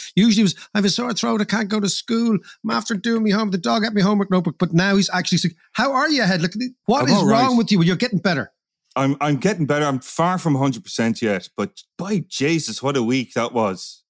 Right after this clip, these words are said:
Speaker 1: What, you,
Speaker 2: I
Speaker 1: you have a disease in your hoop?
Speaker 2: Well, uh, do you know what? <laughs> Not quite me hoop, but,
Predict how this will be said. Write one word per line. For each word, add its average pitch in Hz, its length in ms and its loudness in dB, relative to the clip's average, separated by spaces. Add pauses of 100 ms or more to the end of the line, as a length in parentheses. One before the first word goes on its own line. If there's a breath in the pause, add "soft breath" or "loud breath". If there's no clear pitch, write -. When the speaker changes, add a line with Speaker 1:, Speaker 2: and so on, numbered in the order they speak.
(140)
Speaker 1:
What, 240 240 -2
you, 220 80 4
Speaker 2:
I 226 60 2
Speaker 1:
you 220 200 2
have 208 80 0
a 185 40 -2
disease 214 520 0
in 240 60 2
your 185 140 2
hoop? 247 280 0
Speaker 2:
Well, 226 120 -4
uh, 190 220 -10
do 196 120 0
you 214 40 4
know 262 100 4
what? 247 180 0
<laughs> - 1600 -12
Not 185 180 -6
quite 185 320 -2
me 127 160 0
hoop, 135 300 -2 (360 loud breath)
but, 151 180 2